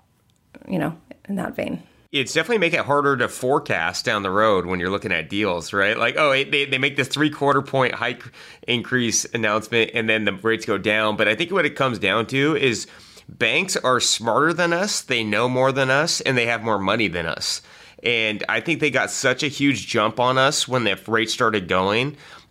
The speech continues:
Speaker 2: that then all of a sudden their demand fell a little bit. So they're like, "Hey, we're gonna get some money working," right? The mortgage apps were way, way too low.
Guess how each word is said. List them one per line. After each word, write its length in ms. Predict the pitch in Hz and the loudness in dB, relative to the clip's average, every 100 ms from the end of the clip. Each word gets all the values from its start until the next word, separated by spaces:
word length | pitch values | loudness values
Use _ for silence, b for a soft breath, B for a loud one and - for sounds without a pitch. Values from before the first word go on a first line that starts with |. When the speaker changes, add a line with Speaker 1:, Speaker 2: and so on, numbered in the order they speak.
| - | -2
Speaker 2:
that 320 | 127 165 151 | -2 -2 -2
then 180 | 123 127 | 0 2
all 100 | 123 | 0
of 60 | 113 | 0
a 20 | |
sudden 180 | 127 120 | -2 0
their 120 | 101 | 0
demand 520 | 98 87 82 101 117 | 0 -2 -2 -2 0
fell 200 | 120 123 | 0 2
a 20 | |
little 180 | 131 135 | 2 2
bit. 240 | 135 151 | 2 0
So 140 | 170 147 | 0 0
they're 80 | 123 | 2
like, 140 | 110 | 2
"Hey, 260 | 120 107 92 | 2 0 0
we're 140 | 113 | 2
gonna 120 | 113 | 2
get 200 | 107 113 | 0 -2
some 100 | 120 | 0
money 340 | 101 101 98 92 | 0 2 2 0
working," 460 | 95 95 90 69 | 0 0 0 -4
right? 240 | 76 92 92 | 0 0 0
The 80 | |
mortgage 320 | 95 98 101 87 | 0 2 0 0
apps 260 | 85 - | -2 -2
were 300 | 95 90 80 | 0 0 0
way, 560 | 101 90 92 113 135 127 | -8 -12 -8 0 2 4
way 160 | 107 90 | 2 0
too 180 | 98 | -2
low. 400 | 85 87 80 - | -2 0 0 -2